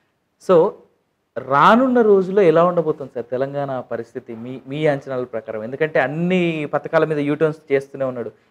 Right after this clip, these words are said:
ఎల్ఆర్ఎస్ cancel చేసిండు, ఆయనే తీసుకొచ్చిండు. So, ఆ తర్వాత రేపు రాబోతుంది నాగార్జున సాగర్ elections వస్తున్నాయి. తర్వాత మొన్న జరిగిన జిహెచ్ఎంసీ కావచ్చు, ఆ ముందు జరిగినటువంటి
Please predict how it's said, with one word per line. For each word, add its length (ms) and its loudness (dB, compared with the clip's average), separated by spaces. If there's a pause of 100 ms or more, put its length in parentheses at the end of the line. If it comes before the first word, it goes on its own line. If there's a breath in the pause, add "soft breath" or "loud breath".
(100)
ఎల్ఆర్ఎస్ 300 -2
cancel 360 -4
చేసిండు, 320 -4
ఆయనే 280 -4
తీసుకొచ్చిండు. 640 -10 (500)
So, 320 0 (240)
ఆ 100 -6
తర్వాత 400 -2
రేపు 320 -4
రాబోతుంది 580 -4
నాగార్జున 340 -4
సాగర్ 240 -2
elections 420 -8
వస్తున్నాయి. 440 -16
తర్వాత 380 -8 (120)
మొన్న 240 -2
జరిగిన 340 0
జిహెచ్ఎంసీ 560 -10
కావచ్చు, 320 -2
ఆ 80 -4
ముందు 260 -4
జరిగినటువంటి 920 -4